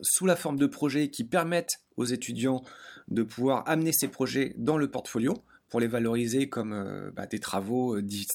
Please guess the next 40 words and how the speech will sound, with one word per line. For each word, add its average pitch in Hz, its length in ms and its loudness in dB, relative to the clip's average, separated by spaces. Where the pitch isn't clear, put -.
divers 123 380 2
et 110 80 -4
variés, 110 340 -4
ça - 140 -4
me 101 60 -6
semble 131 180 0
être, - 280 -4
euh, 107 220 -4
super 147 400 0
important. - 360 -6
Donc 151 180 2
voilà, 120 220 6
la 123 100 0
première 151 280 0
étape, 170 300 0
c'est, 156 340 2
euh, 107 720 0
une 113 140 2
masse 165 440 4
de 113 100 -4
travail 117 440 -2
que - 100 -10
vous 110 80 -4
puissiez - 400 -2
présenter 135 500 2
sur - 180 -2
votre 104 220 -4
C 113 180 0
V 131 240 0
et 135 40 -2
votre 120 260 -2
portfolio. 113 460 -4
Enfin, 85 480 -6
pour 110 140 0
l'instant, 113 240 2
une 143 100 4
masse 165 140 6
de 143 100 0
travail. 117 420 -2
Le, 107 160 -2